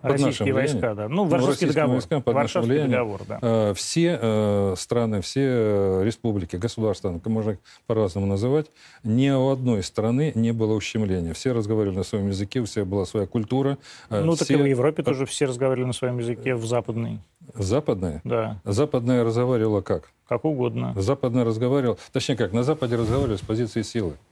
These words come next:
Speaker 2: Ну ладно, ну ладно.
Speaker 1: Что ладно?
Speaker 2: Ну нет, ну слушайте, ну давайте, э, всё-таки как-то объективно посмотрим на эту ситуацию.
Speaker 1: Нет, я абсолютно объективно подхожу.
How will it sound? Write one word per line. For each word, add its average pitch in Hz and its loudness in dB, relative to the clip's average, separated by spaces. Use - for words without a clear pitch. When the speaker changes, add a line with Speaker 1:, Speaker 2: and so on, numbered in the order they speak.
Speaker 2:
Ну 170 0
ладно, 110 -2
ну 170 0
ладно. 113 -2
Speaker 1:
Что - -2
ладно? 85 0
Speaker 2:
Ну 170 2
нет, 190 2
ну 180 2
слушайте, - -2
ну 175 2
давайте, 226 0
э, 131 2
всё-таки - -6
как-то 156 0
объективно 147 0
посмотрим 120 -2
на 117 0
эту 110 -6
ситуацию. 110 -4
Speaker 1:
Нет, 101 0
я 135 4
абсолютно 123 0
объективно 110 0
подхожу. 127 0